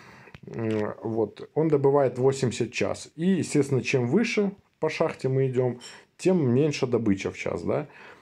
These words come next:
Если мы берем четвертую шахту, да, и вот нажимаем здесь, то в чет-, э, ну, четвертая по счету, но это номер один она является, то в самом низу человек добывает сорок пять в час. Ну, на самом деле, это вообще не наш вариант, ни в коем случае.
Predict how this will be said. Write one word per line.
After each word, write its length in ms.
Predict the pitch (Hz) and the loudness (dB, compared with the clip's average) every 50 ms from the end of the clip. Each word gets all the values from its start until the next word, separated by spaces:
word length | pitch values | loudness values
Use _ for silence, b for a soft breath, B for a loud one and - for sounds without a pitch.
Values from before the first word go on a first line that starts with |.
| B B B _ | B B B _
Если 320 | - 127 160 147 - - | 0 0 0 0 2 2
мы 120 | 151 147 143 | 2 2 4
берем 260 | 139 143 147 143 131 | 4 4 2 2 2
четвертую 520 | 135 - - - 196 214 208 214 196 165 | 0 -4 -2 0 0 0 2 0 -2 -2
шахту, 400 | - - 156 156 147 - - 107 101 | 0 0 -2 -2 -4 -4 -4 -2 0
да, 160 | 117 131 139 | 2 2 2
и 20 | |
вот 220 | 127 107 98 - - | 2 0 -2 -6 -6
нажимаем 640 | 107 107 104 104 104 113 107 104 101 98 98 98 | -4 -2 -2 0 0 0 0 0 0 0 -2 -2
здесь, 200 | 95 98 101 - - | -2 -2 -4 -4 -2
то 120 | - 147 | -2 -2
в 60 | 139 | 0
чет-, 260 | - - 139 131 - 123 | 0 -2 -4 -4 -4 -2
э, 380 | 113 110 110 107 101 101 110 - | 0 2 2 2 2 0 0 0
ну, 300 | 139 143 113 101 101 - _ _ - | 0 0 0 -2 -4 -8 _ _ -10
четвертая 500 | - - 123 120 127 117 104 - 107 101 | -8 -4 -2 0 0 0 0 -2 -4 -4
по 260 | 98 - 113 110 104 | -2 -2 -2 -2 -2
счету, 360 | 101 - - 185 202 - 117 | -2 -2 -2 -2 0 0 -2
но 120 | 107 104 104 | 0 0 0
это 160 | 107 104 - 104 | -2 -2 -2 0
номер 300 | 104 104 104 104 101 104 | 0 0 0 0 0 0
один 260 | 98 101 98 92 90 | 0 0 0 -2 -2
она 160 | 87 90 90 | -2 -2 -2
является, 480 | 90 90 92 92 92 92 92 - 95 B B B B B _ | -2 -2 -2 -2 -2 -4 -6 -8 -12 B B B B B _
то 120 | - 143 | 0 0
в 60 | 135 | 0
самом 360 | 139 - 151 156 147 143 143 143 | 0 0 0 2 2 2 2 0
низу 220 | 139 135 156 180 | 0 0 0 -2
человек 360 | - - 131 131 135 135 120 | 0 0 2 2 2 2 0
добывает 460 | 107 120 117 117 123 135 123 110 - | 0 -2 0 2 2 2 2 0 -2
сорок 260 | - - 110 110 101 - | -2 -2 -2 -2 -2 -2
пять 180 | - 104 101 | -2 -4 -4
в 80 | - - | -4 -6
час. 300 | - 92 82 80 - B B B B B B B - | -4 -4 -4 -6 -8 B B B B B B B -2
Ну, 100 | 165 175 | -2 0
на 40 | |
самом 220 | 151 - 175 156 139 | 2 2 2 2 2
деле, 160 | 131 143 143 | 2 4 4
это 160 | 135 135 135 | 4 4 2
вообще 300 | 135 135 135 - - 123 | 0 0 0 0 0 2
не 180 | 113 117 120 117 | 2 2 2 2
наш 300 | 110 107 101 101 - - | 0 0 -2 -2 -2 -2
вариант, 400 | 104 101 120 135 156 156 - - | -2 0 0 0 -2 -2 -4 -4
ни 80 | 127 | -4
в 80 | 113 - | -2 -2
коем 180 | - 120 110 101 | -2 -2 -2 -4
случае. 440 | - - 113 107 - - - - | -4 -4 -4 -4 -4 -4 -6 -8